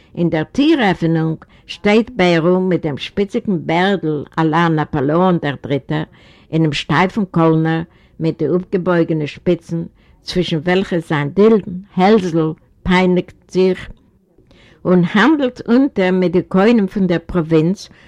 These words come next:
wo es gefunden sich auf jener Seite hier in Cordoba. Zulieb dem kommt vor,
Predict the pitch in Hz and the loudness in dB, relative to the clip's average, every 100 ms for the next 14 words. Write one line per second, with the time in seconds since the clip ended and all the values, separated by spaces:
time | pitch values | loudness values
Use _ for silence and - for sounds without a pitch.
0 | - _ _ 175 170 175 165 269 302 277 | -20 _ _ -2 0 -2 0 2 2 2
1 | 202 196 185 160 190 262 233 - 185 185 | -2 -2 -4 0 2 2 2 0 0 0
2 | 185 190 175 175 165 180 160 151 107 - | 0 0 0 0 -2 -2 -2 -4 -6 -6
3 | - _ _ _ _ _ _ - 196 185 | -12 _ _ _ _ _ _ 0 4 4
4 | 156 - 165 156 147 _ _ _ - 185 | 4 0 0 0 -2 _ _ _ -2 0
5 | 156 - - 170 165 147 | 0 -2 0 2 2 0